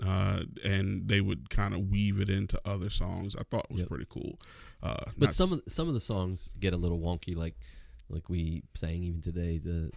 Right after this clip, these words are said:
Speaker 2: Three Kings. You
Speaker 1: Yeah.
Speaker 2: know, like, that song is, is utterly r-, wrong on,
Speaker 1: <laughs>
Speaker 2: like,
Speaker 1: Especially 'cause we don't know how many kings there
Speaker 2: Yeah,
Speaker 1: were.
Speaker 2: yeah, there's a number of things about that song that's just not right,
Speaker 1: And
Speaker 2: but
Speaker 1: it
Speaker 2: then
Speaker 1: says "from Orient."
Speaker 2: Yeah, which, which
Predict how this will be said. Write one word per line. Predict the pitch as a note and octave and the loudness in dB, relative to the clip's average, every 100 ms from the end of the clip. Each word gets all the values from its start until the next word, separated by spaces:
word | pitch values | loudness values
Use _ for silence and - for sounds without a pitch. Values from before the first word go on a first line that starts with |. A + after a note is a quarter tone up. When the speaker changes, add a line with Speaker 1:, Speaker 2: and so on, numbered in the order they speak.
| - | -6
Speaker 2:
Three | F2+ F2 | -2 -2
Kings. | - F2 F2 F2 D#2+ - - - - - | 0 -2 0 -2 -4 -10 -20 -20 -20 0
You | F#2+ | 4
Speaker 1:
Yeah. | F2 | 6
Speaker 2:
know, | E2 | 4
like, | F2 - | 2 2
that | F2 - | 0 0
song | E2+ E2+ E2 - | 0 0 -2 -4
is, | D#2+ - - - | -6 -6 -14 -8
is | F2 E2 - | -4 -4 -2
utterly | F#2 F2 E2+ E2 | 2 4 4 2
r-, | D#2 C#2 - | -2 -6 -2
wrong | E2+ E2+ E2+ E2+ E2+ | 0 2 2 0 6
on, | - F2 E2 | 8 8 6
Speaker 1:
<laughs> | |
Speaker 2:
like, | F2 E2+ - - - | 0 -2 -6 -8 -2
Speaker 1:
Especially | F3 - B2 - A#2 | 0 2 0 0 -2
'cause | C3 - | -2 -2
we | C3 | 0
don't | C3+ B2+ | 2 2
know | |
how | C#3 | 2
many | B2+ C3 | 4 2
kings | - E3+ F3 | 0 0 0
there | A2+ G#2+ | 4 4
Speaker 2:
Yeah, | F2 E2 D#2+ | 6 2 2
Speaker 1:
were. | |
Speaker 2:
yeah, | G2+ G2 F#2 | 2 4 4
there's | F#2+ G#2+ | 4 2
a | G2 | 2
number | F#2+ F#2 | 2 4
of | F2+ | 2
things | G2+ F2+ | 2 0
about | F2 F2 - | 0 0 0
that | F2+ | -2
song | - F2 E2+ | 0 -2 0
that's | E2 D#2 | -2 -4
just | F#2 E2+ | -4 -4
not | F2+ F2 | -4 -2
right, | E2+ E2+ F2 | 2 2 2
Speaker 1:
And | A2+ | 4
Speaker 2:
but | |
Speaker 1:
it | G#2+ | 6
Speaker 2:
then | B2 | 8
Speaker 1:
says | A2 | 10
"from | G#2+ G#2+ | 8 8
Orient." | A2 A2+ G#2 F#2+ - - | 4 6 6 4 0 0
Speaker 2:
Yeah, | G2+ F2 D#2+ | 4 4 4
which, | - A#2+ - - | 4 4 4 2
which | A#2+ C3+ - - | 4 6 4 -2